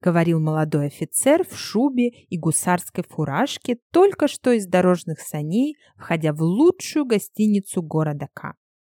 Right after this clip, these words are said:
"Съезд такой, батюшка, ваше сиятельство, огромный", говорил коридорный, успевший уже от денщика узнать, что фамилия гусара была граф Турбин, и поэтому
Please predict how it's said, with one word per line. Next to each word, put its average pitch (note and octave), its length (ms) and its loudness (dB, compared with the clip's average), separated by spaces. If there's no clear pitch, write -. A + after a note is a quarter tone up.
"Съезд F#4+ 400 0
такой, F#3+ 500 2
батюшка, G3 540 -2
ваше F3 220 -6
сиятельство, - 720 -4
огромный", F#3 760 4
говорил F3+ 460 2
коридорный, D#4+ 880 0
успевший D#4+ 680 2
уже A#3+ 340 4
от G3+ 140 2
денщика A3 880 0
узнать, F#3+ 680 -4
что - 300 -4
фамилия D#3 580 0
гусара D4+ 540 0
была C4+ 320 0
граф F3+ 540 0
Турбин, D#3+ 600 0
и B3+ 220 -2
поэтому C#4+ 680 -2